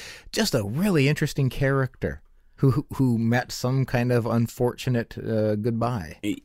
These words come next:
Speaker 2: he's the kind of guy who I would have kind of probably really dug ha-, ha-, hanging out with when I was a younger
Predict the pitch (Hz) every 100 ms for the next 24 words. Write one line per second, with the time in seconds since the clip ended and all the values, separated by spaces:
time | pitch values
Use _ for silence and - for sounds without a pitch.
0 | _ - 139 202 - 208 143 139 131 104
1 | 95 92 90 123 101 107 110 95 90 -
2 | - - 131 185 117 - - 107 135 139
3 | 107 110 87 101 110 85 - 73 90 82
4 | 95 - 104 117 120 - 127 143 120 131
5 | 82 87 87 90 82 87 92 98 98 87
6 | 82